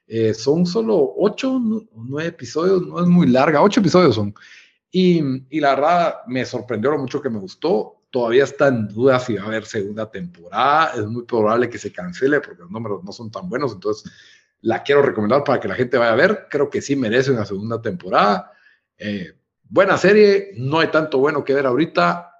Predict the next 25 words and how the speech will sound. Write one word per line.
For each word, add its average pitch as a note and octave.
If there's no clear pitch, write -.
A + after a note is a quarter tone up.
H -
B A2+
O C#3
no A#2
me A#2
ha A#2
dado A2
nada A#2
bueno C3
en F#2+
los F#2
últimos B2+
meses. F3
Así -
que, F#2+
por D3
favor, -
vayan C3
a G2+
ver B2
Utopía C3
o G2+
Utopia, G2+
Prime C#3+
Video. E3